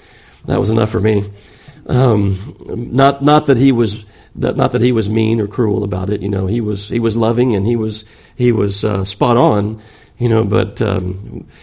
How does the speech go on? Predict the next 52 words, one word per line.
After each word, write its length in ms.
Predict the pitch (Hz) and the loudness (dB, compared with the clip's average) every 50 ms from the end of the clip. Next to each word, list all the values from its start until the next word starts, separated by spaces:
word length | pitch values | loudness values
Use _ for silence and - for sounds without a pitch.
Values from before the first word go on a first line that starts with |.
| - - | -20 -12
that 200 | - - - - | -4 0 0 2
was 140 | - 123 113 | 2 2 2
enough 240 | 123 120 127 127 - | 2 2 2 0 0
for 80 | - 101 | -2 -2
me 140 | 110 113 | 0 0
to 80 | 107 98 | 0 0
hear, 400 | 92 - 160 143 120 110 110 98 | -2 0 0 2 2 2 0 0
you 100 | 110 113 | 0 -2
know, 240 | - 101 101 147 - | -2 0 -2 -2 -4
that 680 | - - 71 87 - - - - 101 113 123 110 - | -8 -10 -10 -10 -10 -10 -12 -10 -4 -2 -2 -2 -4
particular 460 | - 95 - 120 110 - 104 101 98 | -6 -4 -4 -4 -2 -2 -4 -4 -4
time. 320 | 95 - 127 117 101 101 101 | -2 -2 -2 0 0 0 0
I 60 | 107 | 0
didn't 180 | 104 82 92 | -2 -2 -2
keep 220 | 98 120 92 65 92 | -4 -4 -4 -2 0
going 280 | 117 113 104 101 98 | 0 0 0 0 -2
back 260 | 98 113 113 - - - | -2 -2 -2 -4 -4 -4
to 100 | 107 104 | -4 -2
him, 120 | 98 98 | -2 -2
back 200 | 101 104 98 92 | -2 -4 -6 -4
to 80 | 110 104 | -4 -4
him, 160 | 98 95 101 | -4 -2 -2
back 220 | 113 117 101 104 | -2 -4 -4 -4
to 80 | 104 95 | -8 -8
him. 160 | 92 92 98 - - - - - - _ - - | -8 -8 -10 -14 -18 -20 -20 -20 -20 _ -20 -12
But, 380 | - - 113 104 - - - 110 | -6 -2 -2 -2 -2 -4 -6 -4
um, 400 | 104 95 95 87 90 98 - - - _ _ - | -4 -4 -4 -6 -8 -10 -12 -16 -20 _ _ -6
Brother 160 | 120 113 104 | -4 -2 -2
Bob 260 | 104 98 107 107 104 98 | -2 -2 -4 -4 -2 0
Jennings 280 | 120 123 127 113 104 | 2 2 2 2 0
had 60 | 101 | -2
finished 260 | 104 123 113 104 - - | -2 -2 -2 -2 -2 0
preaching, 380 | 147 165 156 - 151 143 139 | 0 0 0 0 -2 -2 -2
and 120 | 120 98 101 | -2 -2 -2
he 80 | 101 | -2
asked 180 | 107 104 101 104 | -4 -4 -4 -6
Brother 160 | 104 95 98 | -6 -6 -4
Conrad 480 | 101 - 120 123 120 113 110 110 104 104 - - - - _ _ - | -4 -4 -2 -2 0 0 0 -2 -4 -6 -12 -20 -20 -20 _ _ -10
about 340 | - - 117 117 123 127 - | -6 -2 0 2 2 2 0
his 160 | 101 101 101 | -2 -4 -2
message. 560 | 113 120 123 120 - 123 120 113 113 - - - - - _ _ _ - | 0 -2 -2 -2 -2 -4 -6 -6 -6 -10 -16 -20 -20 -20 _ _ _ -10
And 160 | - 104 98 | -6 -6 -2
Brother 200 | 98 110 104 104 | 0 2 0 0
Conrad 400 | 104 117 113 113 107 104 104 101 | 0 0 -2 0 0 0 -2 -2
said, 260 | 98 - 107 104 101 101 | -2 -2 -2 -2 -2 -2
"You 80 | 107 | -6
chopped 320 | 101 - 120 120 117 - 117 | -4 -2 -2 -2 -2 -2 -4
off 180 | 120 120 - | -4 -4 -4
a 40 | 110 | -4
lot 140 | 107 117 120 | -4 -4 -2
of 100 | 113 107 | -2 -2
limbs, 580 | 110 123 135 117 104 95 101 98 - - - | -2 -2 -2 -2 -4 -6 -8 -10 -12 -18 -20